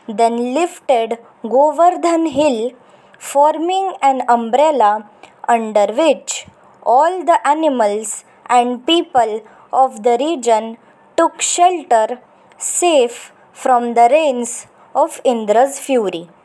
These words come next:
Ultimately, Indra accepted defeat. He offered his prayers and left for his heavenly kingdom. Dear listeners, this story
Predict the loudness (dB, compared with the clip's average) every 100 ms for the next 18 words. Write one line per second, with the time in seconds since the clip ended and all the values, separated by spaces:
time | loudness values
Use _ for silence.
0 | _ _ _ _ _ _ _ _ 0 0
1 | 0 -2 2 0 0 -6 -4 -6 -10 -20
2 | _ _ 0 2 2 4 2 2 -4 -4
3 | -2 -2 -2 0 0 -2 -8 -2 -2 -2
4 | -6 -8 -10 -20 -20 _ _ -20 _ -6
5 | -4 2 2 0 0 0 0 -2 -2 -2
6 | 0 2 4 2 -2 -12 -16 _ _ -6
7 | 0 0 0 0 2 0 -2 -18 -20 _
8 | _ 0 2 2 -4 0 2 2 0 0
9 | 0 2 0 0 -6 -6 _ _ -20 -20
10 | _ -4 2 4 4 2 0 -2 -2 0
11 | 0 0 -6 -20 _ _ _ _ 0 0
12 | 0 -8 0 0 0 -2 -6